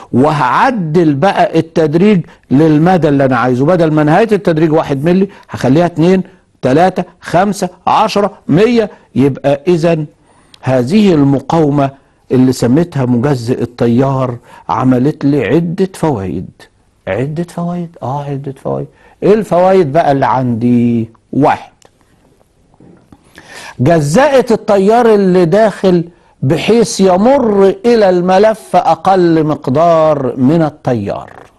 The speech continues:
حميت الملف من التيارات العالية الشدة.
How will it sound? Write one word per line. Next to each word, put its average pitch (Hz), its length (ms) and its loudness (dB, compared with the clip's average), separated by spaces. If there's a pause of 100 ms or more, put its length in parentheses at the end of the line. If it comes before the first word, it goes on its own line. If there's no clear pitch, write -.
(1400)
حميت 113 580 -4
الملف 160 580 -2 (360)
من 190 220 2
التيارات 151 720 -2
العالية 123 560 -2
الشدة. - 540 -14